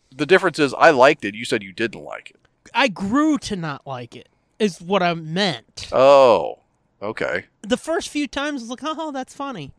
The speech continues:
Speaker 1: Oh, okay.
Speaker 2: And like I said, by episode three, it's like, "All right, where's the fucking skip button?"
Speaker 1: Right. Well, see, I thought it was gonna be a different dance number every intro.
Speaker 2: That would have made me watch every time.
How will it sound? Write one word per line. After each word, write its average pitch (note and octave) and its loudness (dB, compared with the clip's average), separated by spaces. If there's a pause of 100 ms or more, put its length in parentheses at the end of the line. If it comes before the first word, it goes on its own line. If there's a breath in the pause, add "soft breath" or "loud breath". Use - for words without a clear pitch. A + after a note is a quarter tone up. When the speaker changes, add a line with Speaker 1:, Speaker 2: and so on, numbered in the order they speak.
(140)
Speaker 1:
Oh, G2 4
okay. F2 -4 (280)
Speaker 2:
And B3 -6
like C4 -4
I A#3+ 0
said, G#3 -4
by C4 0
episode A#3+ -6
three, D#4 -4
it's F3 -6
like, F#3 -8
"All C4 0
right, D3+ -4
where's A#3+ -8
the A3 -8
fucking E3+ -8
skip - -14
button?" - -18
Speaker 1:
Right. F2+ -2
Well, D3 2
see, D3 2
I E3 10
thought C#3+ 4
it A2 0
was A2 -8
gonna B2 -8
be A2 -2
a G2 -2
different G#2+ -6 (180)
dance A#2 -4
number F#2 -4
every F#2 -4 (300)
intro. B2 -2 (220)
Speaker 2:
That F#3+ 0
would A#3 2
have A3 -4
made A3+ -4
me B3 -8
watch A#3 -6
every A#3 -10
time. D4+ -10